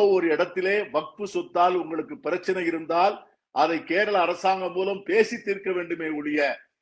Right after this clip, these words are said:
இதை, அதை வைத்துக் கொண்டு ஒரு கொடூரமான சட்டத்தை ஆதரிப்பது என்று கேட்பது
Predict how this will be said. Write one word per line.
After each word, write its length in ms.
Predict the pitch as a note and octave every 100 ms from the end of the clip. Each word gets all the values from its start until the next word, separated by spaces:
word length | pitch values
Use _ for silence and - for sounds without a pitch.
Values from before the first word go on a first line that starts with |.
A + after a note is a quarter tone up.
| _
இதை, 580 | - D#3 E3+ E3 C#3+ C3+ _ _ _
அதை 360 | A#2+ D#3 F#3+
வைத்துக் 400 | E3 F#3 A3 A#3
கொண்டு 520 | G3 F#3 F3+ D3+ - _
ஒரு 260 | - D3+ C3+
கொடூரமான 640 | D#3 G3 A3+ G#3 G#3+ A#3
சட்டத்தை 460 | - F3 G3+ G3 E3+
ஆதரிப்பது 640 | C3+ E3+ G3+ G#3 G3 F3+
என்று 160 | E3+ D#3+
கேட்பது 720 | E3 E3+ - F3 B3+ A3+ C#3